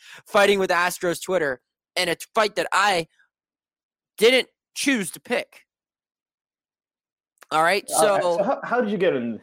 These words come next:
Speaker 2: this
Speaker 1: so
Speaker 2: situation, young Noah?
Speaker 1: someone hit, I think it was Will Smith, hit a home run. Uh, and I think it was his home run. Um, yeah, he went yard,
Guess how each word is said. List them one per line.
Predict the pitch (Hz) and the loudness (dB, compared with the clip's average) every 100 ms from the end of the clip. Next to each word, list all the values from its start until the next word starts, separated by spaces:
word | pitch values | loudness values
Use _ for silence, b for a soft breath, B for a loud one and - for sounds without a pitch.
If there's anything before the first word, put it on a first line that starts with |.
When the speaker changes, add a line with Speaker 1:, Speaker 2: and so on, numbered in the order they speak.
| - | -12
Speaker 2:
this | 127 117 - | -8 -8 -6
Speaker 1:
so | 123 | -4
Speaker 2:
situation, | 247 240 233 226 190 | 0 2 4 2 2
young | 120 107 | -2 -2
Noah? | 80 62 _ | -10 -12 _
Speaker 1:
someone | - - 254 285 285 294 269 262 220 - | -6 -2 0 0 0 0 0 -2 -10 -16
hit, | 190 214 - _ _ _ _ _ | -12 -12 -14 _ _ _ _ _
I | - | -12
think | 262 262 | -8 -6
it | |
was | 202 139 | -6 -8
Will | 139 196 220 | -2 0 2
Smith, | - 165 165 247 - _ _ _ _ | 0 -2 -2 -2 -8 _ _ _ _
hit | - 196 | -2 -2
a | 175 | 2
home | 190 196 | 0 0
run. | 160 165 220 254 _ _ _ _ _ _ _ - | 0 0 -2 -8 _ _ _ _ _ _ _ 0
Uh, | 180 175 160 156 147 - _ _ - | 4 4 4 4 2 -2 _ _ -4
and | 185 170 - - | -4 -4 -12 -12
I | 175 | -6
think | 220 208 | -4 -2
it | |
was | 175 - | -2 -2
his | 127 | -8
home | 127 117 | -10 -10
run. | 113 110 123 b b b - | -10 -10 -14 b b b 0
Um, | 165 156 147 131 _ _ _ _ _ _ 175 | 2 2 0 -10 _ _ _ _ _ _ -2
yeah, | 156 | 0
he | 170 247 | 0 0
went | 254 | 2
yard, | 214 202 180 180 | 4 4 4 2